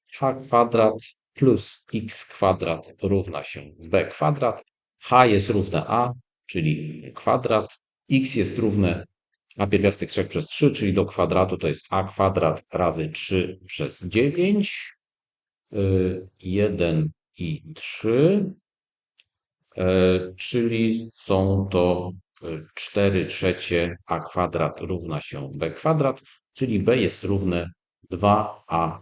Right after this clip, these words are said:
przez pierwiastek z trzech. Czyli kosinus kąta alfa jest równy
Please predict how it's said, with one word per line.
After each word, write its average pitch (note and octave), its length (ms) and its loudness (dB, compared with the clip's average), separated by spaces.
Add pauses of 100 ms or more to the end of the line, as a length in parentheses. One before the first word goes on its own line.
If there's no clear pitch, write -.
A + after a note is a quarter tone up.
przez - 540 -4
pierwiastek C2+ 800 -6 (120)
z - 140 -16
trzech. - 400 -10 (840)
Czyli - 600 6 (120)
kosinus B2+ 760 2 (180)
kąta F2+ 440 -4
alfa A#2+ 600 0
jest F#2 260 -2
równy F2 320 -4